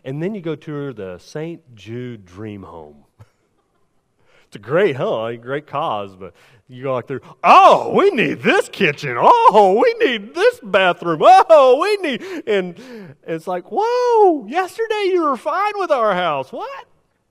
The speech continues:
You're happy with your car until you see a better one drive by. <laughs> You go, "Whoa." What causes you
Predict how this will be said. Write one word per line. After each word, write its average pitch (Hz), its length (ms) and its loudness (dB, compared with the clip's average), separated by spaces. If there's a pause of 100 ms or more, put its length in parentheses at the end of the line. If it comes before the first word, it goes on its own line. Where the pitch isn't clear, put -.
(1700)
You're 202 160 -6
happy 233 320 -8
with 214 200 -8
your 196 120 -14
car 139 480 -10
until 107 200 -12
you 131 140 -12
see 143 180 -14
a 139 60 -6
better 135 220 -8
one 120 140 -12
drive 98 280 -10
by. 98 280 -18
<laughs> - 40 -16
You 139 380 -12
go, - 60 -20 (220)
"Whoa." 427 1300 -4 (1900)
What - 160 -20
causes 120 440 -16
you 110 520 -14